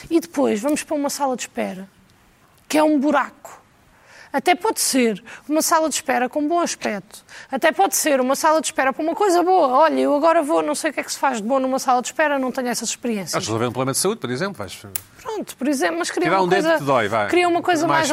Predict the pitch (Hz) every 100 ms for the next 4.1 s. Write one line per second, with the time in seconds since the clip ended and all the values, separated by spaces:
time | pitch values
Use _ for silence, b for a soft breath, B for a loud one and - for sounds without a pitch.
0 | 294 285 262 208 202 247 - 233 220 311
1 | - 339 320 311 320 311 - - 339 311
2 | 294 320 294 294 277 262 - 202 277 -
3 | 247 208 143 - - - 120 151 117 117